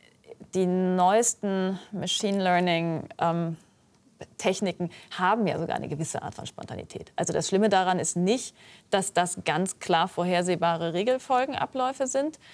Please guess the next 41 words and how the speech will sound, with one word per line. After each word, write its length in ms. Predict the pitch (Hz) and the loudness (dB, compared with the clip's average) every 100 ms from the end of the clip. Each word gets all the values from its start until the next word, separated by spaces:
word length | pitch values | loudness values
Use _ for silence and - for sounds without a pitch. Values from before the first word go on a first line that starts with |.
| - - | -20 -2
wo 140 | 190 | 2
man 120 | 190 | 4
dann 120 | 196 | 4
einfach 180 | 180 196 | 2 0
sagen 240 | 202 180 190 | 2 2 2
kann, 200 | 202 196 | -4 2
genau, 180 | 269 - - - | 2 2 -2 -2
das 160 | 196 | -2
ist 280 | - - - | 0 -2 0
eben 200 | - - | -4 -4
kein 260 | - - 170 | -6 -4 -6
Handeln. 260 | - - - _ | -8 -10 -14 _
So, 220 | 175 - | -2 0
und 220 | - 175 | -2 -2
gehandelt 320 | 190 196 214 214 | 0 4 4 6
wird 120 | 208 | 4
anderswo. 400 | 262 214 - 131 | 4 0 0 -4
Gehandelt 440 | 147 156 165 175 | -2 0 2 2
wird 160 | 175 160 | 2 2
eventuell, 320 | 160 175 175 | 2 2 2
wenn 80 | 170 | 2
man 100 | 170 | 0
sie 60 | |
programmiert, 580 | 170 - 175 175 190 277 | -2 0 2 2 4 4
und 140 | 254 220 | 2 2
gehandelt 440 | 202 196 214 208 | 0 4 2 4
wird, 200 | 208 214 | 2 2
wenn 160 | 190 196 | 0 0
man 140 | 185 | 0
sich 120 | 185 | 0
dann 160 | 190 185 | 0 0
wieder 240 | 180 180 | 2 2
auf 80 | 165 | 2
die 140 | - | 0
Ergebnisse 580 | - 170 214 233 185 190 | 0 4 2 2 0 0
dieser 380 | 160 160 175 170 | 0 2 2 2
Rechenprozesse 640 | 170 175 - 165 160 160 | 0 -2 -6 -6 -6 -6
bezieht. 500 | 165 - - 214 - | -8 -6 -4 -2 -2
Aber 220 | - 175 160 - - - - - | 0 0 0 -6 -16 -18 -8 -2
die, 220 | 160 - - | 0 0 -2
ähm, 360 | 151 151 165 | 0 0 -4